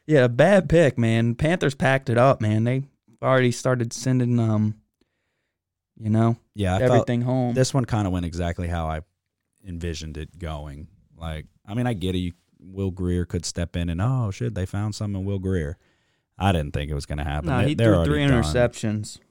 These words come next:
Speaker 2: Yeah.
Speaker 1: The game wasn't even close, so.
Speaker 2: Yeah, the
Speaker 1: Really bad pick.
Speaker 2: Colts had a punt return for a touchdown in, like,
Speaker 1: I
Speaker 2: the first
Speaker 1: immediately
Speaker 2: quarter and
Speaker 1: regretted picking. I was like, uh.
Speaker 2: So,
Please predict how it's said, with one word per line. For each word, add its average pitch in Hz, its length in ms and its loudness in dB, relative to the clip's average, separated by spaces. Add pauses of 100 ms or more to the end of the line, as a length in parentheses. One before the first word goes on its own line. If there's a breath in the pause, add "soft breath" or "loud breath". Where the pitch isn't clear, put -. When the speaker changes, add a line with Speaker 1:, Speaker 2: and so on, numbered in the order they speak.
(120)
Speaker 2:
Yeah. 78 340 -4
Speaker 1:
The 127 80 -6
game 123 260 2
wasn't 113 420 0 (260)
even 107 320 -2
close, 110 400 -2
so. 104 300 -6 (800)
Speaker 2:
Yeah, 92 300 6
the 80 140 -4 (140)
Speaker 1:
Really 120 320 0
bad 107 320 -4
pick. 107 300 -8
Speaker 2:
Colts 107 280 -2
had 90 120 0
a 80 40 -4
punt 92 260 -8
return 87 280 -6
for 78 100 -6
a 73 60 -6
touchdown 80 480 -6
in, 78 80 -6
like, 78 120 -2
Speaker 1:
I 131 120 0
Speaker 2:
the 123 80 -2
first 120 40 -2
Speaker 1:
immediately 110 400 0
Speaker 2:
quarter 80 320 -4
and 76 80 -6
Speaker 1:
regretted 104 540 -4
picking. 104 440 -10 (160)
I 107 80 -8
was 101 140 -10
like, 104 260 -14 (240)
uh. 50 460 -16 (840)
Speaker 2:
So, 80 420 -2